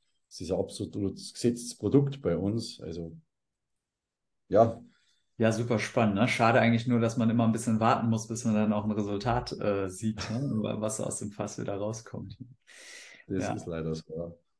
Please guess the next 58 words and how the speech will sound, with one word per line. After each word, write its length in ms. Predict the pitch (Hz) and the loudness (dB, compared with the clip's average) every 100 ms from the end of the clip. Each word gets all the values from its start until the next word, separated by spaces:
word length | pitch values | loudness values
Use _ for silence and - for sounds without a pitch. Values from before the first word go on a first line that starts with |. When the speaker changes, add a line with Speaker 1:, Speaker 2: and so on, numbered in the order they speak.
| _ | _
Speaker 2:
Ich 160 | 123 117 | -6 2
glaube, 420 | 120 117 117 - | 4 6 4 0
es 160 | 113 113 | -2 -2
ist 140 | - | 0
schon 200 | - 127 | 4 6
sehr, 140 | 113 117 | 8 6
sehr 140 | 117 | 6
deutlich 360 | 120 135 135 - | 8 6 4 -2
geworden, 400 | 117 110 110 110 | 0 4 4 4
auch 300 | - 117 - | 2 -2 -4
nicht 240 | 110 - | -6 -2
nur 260 | 113 110 107 | 2 2 4
in 140 | 104 | 2
diesem 220 | 120 139 | 4 6
Beitrag, 380 | 120 113 117 107 | 6 6 4 0
auch 120 | 101 | 0
in 80 | 101 | -2
vielen 240 | - 110 | -2 0
anderen 260 | 104 120 117 | 2 4 6
Beiträgen, 600 | 113 110 107 113 107 107 | 6 4 4 0 2 2
dass 220 | 104 104 | 2 -2
in 160 | - 104 | -4 -2
Deutschland 420 | 104 107 110 101 | 0 2 2 2
sehr, 180 | 101 110 | 4 6
sehr 120 | 131 | 6
viel 180 | 123 117 | 2 4
ausprobiert 580 | 107 127 - 135 139 143 | 4 2 0 2 2 2
wird, 140 | 143 | 0
dass 140 | 110 107 | 0 4
sehr, 160 | 107 | 4
sehr 140 | 113 117 | 4 2
viel 360 | 110 104 101 | 0 0 0
Wissen 380 | 120 135 147 139 | 0 0 2 4
da 340 | 131 131 143 | 4 4 2
ist, 380 | 151 151 - - | 0 -2 -4 -4
ähm, 680 | - 113 110 - - - - - | -2 0 0 -2 -6 -10 -12 0
auch 220 | 117 - | 2 2
aus 140 | 107 | 0
Speaker 1:
Mhm. 60 | - | 2
Speaker 2:
anderen 220 | 113 104 | 2 2
Bereichen, 460 | 104 107 107 - 104 | 0 0 0 0 2
ne? 260 | 147 151 110 | 2 2 0
Wie 260 | 110 101 | -2 -4
wir 260 | - 107 101 | -8 -8 -8
schon 200 | 98 117 | -6 -2
am 140 | 104 107 | -2 0
Anfang 400 | 104 113 107 104 | 0 2 2 2
gesagt 360 | 104 104 98 | 0 -2 0
haben, 140 | 107 104 | -2 -2
aus 140 | 101 | -2
dem 140 | 117 | 0
Obsthorn-Bereich, 840 | 117 113 - 101 104 101 98 98 104 | 0 -2 -4 -4 -4 -4 -4 -4 0
aber 140 | 104 | 2
auch 200 | 101 - | 2 0
jetzt 160 | 107 - | -6 -2
über 180 | 107 | -2
viele 280 | 104 - 113 | -2 -2 2
Jahre 400 | 107 104 104 104 | 2 2 2 0